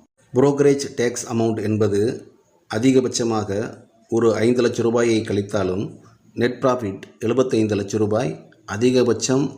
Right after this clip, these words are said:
அறுபதிலிருந்து எழுபத்தைந்து நிமிடங்களுக்குள். இது ஒரு விதம் என்றால், இதே பங்கை ஐந்நூறு ரூபாயிலிருந்து நானூற்றி எண்பத்தி நான்கு ரூபாய் நாற்பது காசுகள் வரையிலும் விற்று இறக்கி,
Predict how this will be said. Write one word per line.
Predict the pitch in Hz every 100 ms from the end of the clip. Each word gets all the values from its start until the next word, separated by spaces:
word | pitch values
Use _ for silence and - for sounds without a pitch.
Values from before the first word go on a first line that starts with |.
| 104
அறுபதிலிருந்து | 110 123 123 117 113 113 127 - -
எழுபத்தைந்து | 107 117 113 113 104
நிமிடங்களுக்குள். | 101 101 101 98 95 95 90 - - - _ - _ _ _ _
இது | 120 127 143
ஒரு | 143
விதம் | 135 127 127
என்றால், | 120 110 107 98 - - - -
இதே | 107 117 135 135
பங்கை | 117 110 98 117 - - _ -
ஐந்நூறு | 104 120 135 131 131
ரூபாயிலிருந்து | 123 120 120 113 113 110 95 107 - - _ _
நானூற்றி | 95 113 131 131 131
எண்பத்தி | 120 110 120 -
நான்கு | 123 117 110
ரூபாய் | 113 117 120
நாற்பது | 101 110 110 110
காசுகள் | 113 110 113 117
வரையிலும் | 107 107 107 107 107 135
விற்று | 117 107 113 127 110
இறக்கி, | 107 107 107 98 123 - -